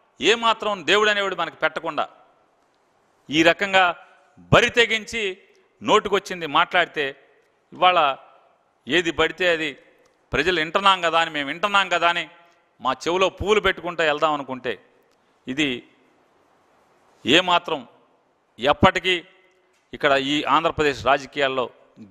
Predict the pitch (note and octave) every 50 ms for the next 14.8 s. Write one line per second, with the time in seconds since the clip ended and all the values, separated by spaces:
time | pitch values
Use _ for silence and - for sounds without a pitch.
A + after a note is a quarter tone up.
0 | - C3+ D3 D#3 D3+ - D#3 D3+ C3 - - C3+ D#3 D3+ - - D#3+ D#3 D3+ C#3+
1 | C3 A#2+ - A#2+ C3 D#3+ E3+ F3 E3+ E3 D#3 D#3 C#3+ - _ _ _ _ _ _
2 | _ _ - C#3+ D3+ F#3 F#3+ F#3+ F3+ F3 E3+ E3 E3 D#3 C3+ C3 D#3 E3 - G#3
3 | G3+ F#3+ F#3+ F#3 F3+ F3+ E3+ E3+ D#3+ - F3 E3 D#3+ D3 D3 - _ _ _ _
4 | _ _ _ _ _ _ _ _ - C3+ D#3 D#3+ D#3 D3+ C#3+ C3+ A#2 - _ _
5 | _ _ _ _ _ _ _ _ _ _ _ _ - C#3 C#3 - F#3 E3+ E3 -
6 | - - B2+ G2+ - _ _ _ _ _ _ _ _ _ _ _ _ _ _ _
7 | _ _ _ _ _ _ _ _ - B2+ C#3+ F3 F#3 F#3 F3 E3 D3+ C#3+ - -
8 | - _ _ _ _ _ _ _ _ _ _ _ _ _ _ _ _ _ _ _
9 | _ _ _ _ _ _ _ _ - C#3 D#3+ F3 F3 F3 E3+ E3 D#3+ E3 E3 E3
10 | D#3+ D#3 D3 - D3 C#3+ - - E3+ D3 - - D3 B2 F#2 - _ _ _ _
11 | _ _ _ _ _ _ _ _ _ _ _ _ _ _ _ _ _ _ _ _
12 | _ _ _ _ _ _ _ _ _ _ _ _ _ _ _ _ _ _ _ _
13 | _ _ _ _ - - _ _ _ _ _ _ _ _ _ _ _ _ _ _
14 | _ _ - C#3 F#3 - A3+ G#3+ G#3 G3+ G3+ G3 F#3+ F3+ F3+